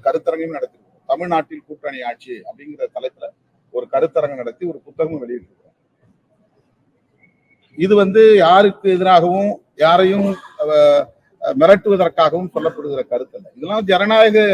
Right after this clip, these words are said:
ரீதியாக எழுப்ப வேண்டிய கோரிக்கைகள். அதிகாரம் இல்லாதவர்களின் குரல் இது, விளிம்பு நிலையில் கடக்கிற மக்களின் குரல் இது. அதிகாரத்தை பகிர்ந்தளிப்பது என்பதுதான் உண்மையான ஜனநாயகம்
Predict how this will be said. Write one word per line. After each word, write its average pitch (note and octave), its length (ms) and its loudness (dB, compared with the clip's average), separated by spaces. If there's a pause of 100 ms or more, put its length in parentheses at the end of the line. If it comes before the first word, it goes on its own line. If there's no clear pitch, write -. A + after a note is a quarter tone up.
ரீதியாக E3+ 480 0
எழுப்ப F3+ 320 -2
வேண்டிய D#3+ 280 -8 (140)
கோரிக்கைகள். F#3+ 500 -8 (480)
அதிகாரம் F#3 520 2
இல்லாதவர்களின் E3 600 0
குரல் F3 280 0
இது, B2+ 120 -14 (680)
விளிம்பு G3+ 300 2
நிலையில் F#3+ 380 2
கடக்கிற D#3+ 380 0
மக்களின் E3 480 -6
குரல் D3+ 240 -4
இது. A2 140 -12 (640)
அதிகாரத்தை G3 680 4 (100)
பகிர்ந்தளிப்பது F#3 680 0
என்பதுதான் D#3+ 400 -4
உண்மையான F3+ 340 -2
ஜனநாயகம் E3 580 -2